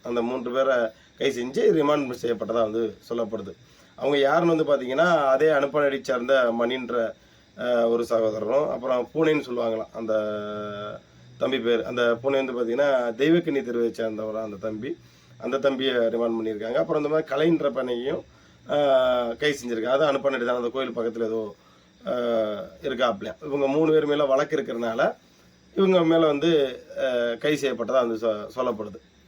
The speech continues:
அப்ப நான் இந்த இளைஞர்களுக்கு நான் சொல்ல வர விஷயங்கள் என்னன்னா, இன்னும் எந்த அளவுக்கு அடிப்படை புரிதல் இல்லாம நீங்களாம் இருக்கீங்க அப்படின்றத கொஞ்சமாவது இனி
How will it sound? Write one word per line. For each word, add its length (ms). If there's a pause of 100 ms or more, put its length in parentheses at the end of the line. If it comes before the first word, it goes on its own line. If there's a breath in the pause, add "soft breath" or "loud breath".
(360 loud breath)
அப்ப 240
நான் 360
இந்த 240
இளைஞர்களுக்கு 680
நான் 140
சொல்ல 200
வர 200
விஷயங்கள் 460
என்னன்னா, 440 (460 soft breath)
இன்னும் 520
எந்த 320
அளவுக்கு 320
அடிப்படை 760
புரிதல் 380
இல்லாம 520
நீங்களாம் 580
இருக்கீங்க 540
அப்படின்றத 380
கொஞ்சமாவது 520
இனி 220